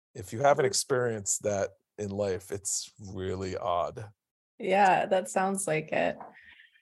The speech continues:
Speaker 2: Um, let's see. Justin, h-, how can people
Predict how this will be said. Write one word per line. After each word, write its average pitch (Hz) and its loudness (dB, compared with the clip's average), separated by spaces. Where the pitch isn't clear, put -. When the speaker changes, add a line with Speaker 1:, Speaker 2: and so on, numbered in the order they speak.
Speaker 2:
Um, 190 8
let's 233 2
see. 160 0
Justin, - 4
h-, 262 0
how 320 6
can 480 10
people 220 6